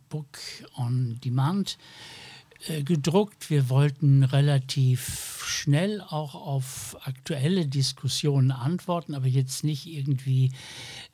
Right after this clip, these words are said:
ähm, unter uns, unter einen Aktualitätsdruck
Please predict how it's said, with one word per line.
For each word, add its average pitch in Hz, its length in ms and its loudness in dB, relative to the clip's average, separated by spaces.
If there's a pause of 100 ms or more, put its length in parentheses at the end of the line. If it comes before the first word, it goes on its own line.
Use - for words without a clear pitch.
(100)
ähm, 135 540 2 (100)
unter 139 380 -2
uns, 135 560 -2
unter 160 320 -2
einen 143 220 0
Aktualitätsdruck 131 1300 -2